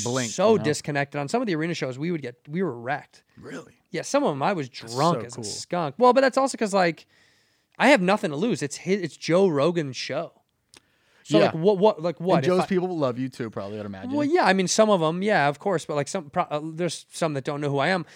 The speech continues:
Speaker 2: But, like, at some degree, what? If they didn't like my s-, twenty-five,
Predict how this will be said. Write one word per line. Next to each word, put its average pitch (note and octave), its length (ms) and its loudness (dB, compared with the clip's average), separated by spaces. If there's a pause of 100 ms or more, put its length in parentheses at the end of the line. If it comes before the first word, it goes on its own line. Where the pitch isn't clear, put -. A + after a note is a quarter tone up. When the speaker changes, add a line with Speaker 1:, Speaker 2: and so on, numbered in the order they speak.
(100)
Speaker 2:
But, G#3+ 120 4
like, G3 180 4
at F#3 120 0
some B3+ 220 2
degree, D3+ 540 0 (140)
what? D3+ 440 2
If F#3 160 4
they F3+ 140 0
didn't F3 540 2
like D3 380 -4
my C3+ 180 -6
s-, - 300 -10
twenty-five, B2+ 920 -8